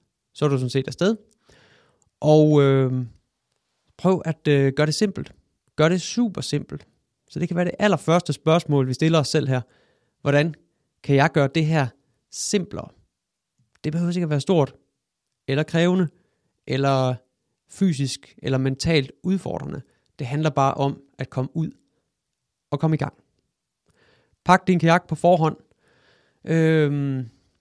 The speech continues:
så får du altså sparet timer, og du får mere tid ude på tur, fordi du har gjort, øh, den indsats,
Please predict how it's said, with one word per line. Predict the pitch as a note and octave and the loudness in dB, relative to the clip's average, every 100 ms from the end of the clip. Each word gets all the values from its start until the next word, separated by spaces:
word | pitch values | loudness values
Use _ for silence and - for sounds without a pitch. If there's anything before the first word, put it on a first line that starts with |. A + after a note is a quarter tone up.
| _ - _ _ _ _ _ _ _ _ - | _ -20 _ _ _ _ _ _ _ _ -8
så | E3 | -4
får | C#3+ E3 | 0 2
du | D3 | 4
altså | C#3 C#3 C3 - | 2 0 -4 -8
sparet | - C#3+ C#3+ E3+ | -4 2 4 4
timer, | - E3+ F3 D3 - | 0 -4 -4 -4 -4
og | C#3+ | -4
du | C3+ | -2
får | C#3+ | -2
mere | C#3 D#3+ | -2 -2
tid | - E3 | -2 -4
ude | - F3 | -2 -4
på | - | -4
tur, | D3+ - D#3+ - _ _ | -10 -8 -10 -12 _ _
fordi | C#3 D3+ - D#3 | -8 -8 -8 -6
du | |
har | C#3+ C#3+ | -4 -2
gjort, | C3+ D3 - - | -2 -2 -2 -6
øh, | C3+ C3+ C3 | -6 -6 -4
den | C#3 C#3 | -2 -2
indsats, | C#3 C#3 C#3 - | -2 -6 -10 -12